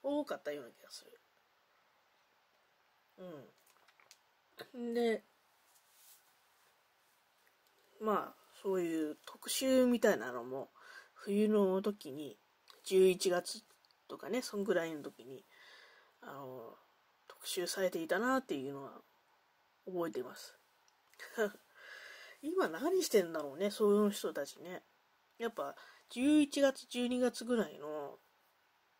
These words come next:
電気代っていうのが、その当時ね、まあ、二三十万するっつってたな。百万円近くしてたっていうような感じ言ってて、その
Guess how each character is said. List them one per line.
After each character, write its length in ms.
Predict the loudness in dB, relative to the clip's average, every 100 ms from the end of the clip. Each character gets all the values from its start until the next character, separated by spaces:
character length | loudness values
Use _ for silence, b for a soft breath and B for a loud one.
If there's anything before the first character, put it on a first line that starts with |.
| -2
電 220 | 0 0
気 120 | 0
代 180 | 4 4
っ 20 |
て 180 | 4 -8
い 80 | -12
う 40 |
の 80 | -12
が、 340 | -10 -10 -10 -14 B B B B B B _ _ _ _ _ _ _ _
そ 140 | -2 2
の 100 | 6
当 180 | 6
時 100 | 6
ね、 260 | 0 -8 -12 _ _ _ _ _ _ _ _ _ _ _ _ _ _ _ _ -14
ま 100 | -12
あ、 40 |
二 180 | -12 -8
三 320 | -6 0 2
十 220 | 4 4 4
万 300 | 4 4 2
す 180 | -2
る 120 | -4 -6
っ 60 | -8
つ 120 | -18
っ 40 | -18
て 120 | -14
た 140 | -10
な。 260 | -8 -8 -10 -16 _ _
百 280 | -20 -8 -2
万 280 | 2 2 2
円 180 | 0 -2
近 340 | 0 4 4
く 420 | 2 -8 -6 -6 -10 B B B B B
し 100 | -20
て 180 | -16 -10
た 180 | -4 -4
っ 80 | -6 _ _ _
て 80 | -6
い 80 | -4
う 20 | -4
よ 60 |
う 20 |
な 40 | -8
感 260 | -10 -12
じ 80 | -10
言 120 | -10
っ 40 | -12
て 240 | _ -20 -10
て、 320 | -8 -6 -8 -14 _ _ _ _ _ _ _ _ _ -14
そ 180 | -6
の 140 | -4